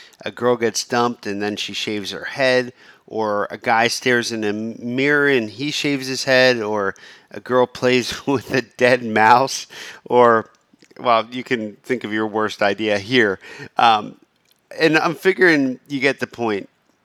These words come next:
Most of the short films, when I was, uh, managing that film workshop, most of the short movies, they sucked.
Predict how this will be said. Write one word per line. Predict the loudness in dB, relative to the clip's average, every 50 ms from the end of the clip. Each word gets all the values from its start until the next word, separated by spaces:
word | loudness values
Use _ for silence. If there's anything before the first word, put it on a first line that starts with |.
| _ -14
Most | -8 -8 -6 -4 -2 0 0 0 0 -2 -4 -8
of | -10 -8
the | -6 -6
short | -4 -2 0 0 -2 -2
films, | 0 2 4 4 4 2 0 -2 -4 -4
when | -4 -2 0
I | -2
was, | -2 -2 -6 -6 -4
uh, | -2 -2 -2 -2 -2
managing | -2 -2 0 -2 -2 -4 -4 -6 -2
that | -2 -4 -2
film | -2 -2 -2 0 0
workshop, | 0 0 0 0 2 4 4 4 4
most | 2 2 2 2 0 -2 -4
of | -4
the | -4
short | -2 -2 0 -2 -2 -2
movies, | -4 -6 -4 -4 -4 -4 -4 -6 -8 -12 -12 _ _ _ -20 -20 -20 _ _
they | -6 -6 -4
sucked. | -4 -2 0 2 0 0 0 -4 -20 -20